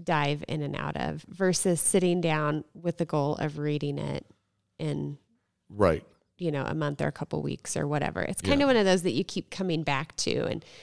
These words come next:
Speaker 1: taking
Speaker 2: Totally.
Speaker 1: pieces of it and then mulling that around in your life. And
Speaker 2: Yeah.
Speaker 1: yeah, it's better absorbed that way.
Speaker 2: Totally. We'll get to that in a little bit. But let me ask you this, Melissa.
Speaker 1: Yes.
Speaker 2: If you were gonna think of a section of the Bible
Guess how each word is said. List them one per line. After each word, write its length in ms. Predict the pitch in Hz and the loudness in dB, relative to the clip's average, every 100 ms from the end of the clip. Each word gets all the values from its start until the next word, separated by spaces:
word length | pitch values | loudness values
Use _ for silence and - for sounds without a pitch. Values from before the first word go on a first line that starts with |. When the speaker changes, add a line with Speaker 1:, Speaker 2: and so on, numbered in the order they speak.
| - _ | -20 _
Speaker 1:
taking 160 | - 185 175 | 0 0 2
Speaker 2:
Totally. 40 | 165 | 0
Speaker 1:
pieces 420 | - 175 - 165 | 0 -2 0 0
of 180 | 156 151 | 0 0
it 180 | 151 - | 0 0
and 100 | 160 | -2
then 320 | 147 156 156 _ _ _ _ | -2 -4 -8 _ _ _ _
mulling 420 | 180 175 165 170 165 | -12 -2 2 4 4
that 100 | 151 | 2
around 360 | 147 147 147 156 | 2 2 2 2
in 100 | 151 | 0
your 140 | 143 | 0
life. 500 | 135 143 143 151 - | 0 0 0 -2 -6
And 300 | 64 - 175 | -6 -6 -6
Speaker 2:
Yeah. 340 | 98 87 87 - - | -4 -4 -4 -10 -12
Speaker 1:
yeah, 160 | - - 156 - | -6 -6 -6 -14
it's 160 | - | -14
better 320 | - 170 151 - | -6 0 0 0
absorbed 520 | 151 - 151 - 151 | -4 -4 -6 -6 -8
that 200 | 160 - | -8 -10
way. 240 | - - 147 | -12 -12 -2
Speaker 2:
Totally. 300 | - 95 80 | 6 6 6
We'll 180 | 92 113 | 4 4
get 160 | 123 110 | 6 8
to 100 | 123 | 10
that 220 | 95 78 | 10 8
in 40 | 76 | 4
a 60 | |
little 160 | 92 101 | 6 6
bit. 180 | 87 78 | 6 4
But 240 | 104 - | 4 2
let 120 | 123 143 | 4 8
me 100 | 165 | 10
ask 220 | 139 - | 10 8
you 40 | 101 | 6
this, 220 | 95 - | 6 4
Melissa. 380 | 71 95 - 101 | -2 -2 -2 -2
Speaker 1:
Yes. 540 | 175 254 196 - - - _ - | 0 2 2 -2 -4 -10 _ 0
Speaker 2:
If 140 | 113 131 | 6 10
you 100 | 170 | 12
were 60 | |
gonna 180 | 202 185 | 12 8
think 240 | 160 151 131 | 8 6 8
of 100 | 113 | 6
a 80 | 101 - - _ _ _ _ | 4 -4 -20 _ _ _ _
section 480 | - - 127 - 127 | 0 6 8 8 4
of 80 | 117 | 6
the 100 | 104 | 6
Bible 540 | 92 90 82 80 92 | 8 6 6 2 -2